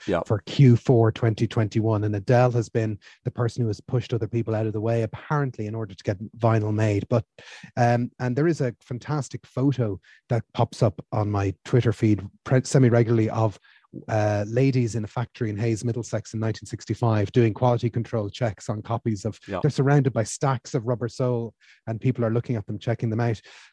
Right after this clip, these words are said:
Speaker 2: Um, but that is how business was done back at that time. But there are still some other things about, um, this album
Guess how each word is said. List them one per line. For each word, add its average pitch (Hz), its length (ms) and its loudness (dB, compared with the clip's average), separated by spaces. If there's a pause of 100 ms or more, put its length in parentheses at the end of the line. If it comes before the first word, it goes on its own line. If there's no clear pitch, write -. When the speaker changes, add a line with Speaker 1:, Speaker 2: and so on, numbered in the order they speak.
(100)
Speaker 2:
Um, 131 360 0 (220)
but 190 140 2 (200)
that 190 200 0
is 180 200 2
how 175 240 -2
business 156 440 -6
was 127 140 -8
done 151 340 0 (140)
back 147 220 -2
at 131 120 -2
that 135 220 -2
time. 180 300 0
But 147 180 -4
there 185 160 0
are 185 60 -2
still 277 240 -4
some 202 180 -2
other 220 220 0
things 156 260 -2
about, 127 220 -4
um, 127 440 -6 (300)
this 135 240 4
album 131 460 4